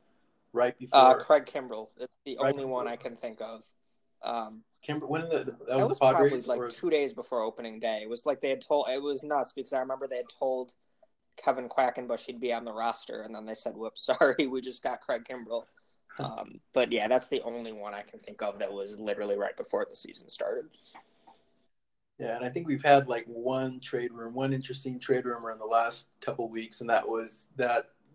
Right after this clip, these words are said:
Speaker 1: the Padres were still talking to the Indians about starting pitching, which I, I doubt that's gonna happen
Speaker 2: Yeah.
Speaker 1: now.
Speaker 2: Um,
Speaker 1: Uh, but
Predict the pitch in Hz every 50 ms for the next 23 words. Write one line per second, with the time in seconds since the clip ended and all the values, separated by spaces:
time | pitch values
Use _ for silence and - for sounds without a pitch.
0 | _ 160 139 135 135 - 127 127 135 131 123 113 120 120 - - - - 135 123
1 | 117 - - 117 117 117 - 117 113 - - 123 113 117 113 117 113 113 110 107
2 | 107 110 104 117 107 101 98 - - - - 123 110 - - - - 135 - -
3 | - - 139 139 143 - - - - - - _ - 120 127 127 - - _ _
4 | - 127 127 123 - 127 120 120 - 123 120 - - - 120 117 113 123 123 120
5 | 123 - 131 127 131 135 139 143 - _ _ _ 135 131 117 113 110 - _ _
6 | _ _ - 120 113 - _ _ _ - 117 113 107 -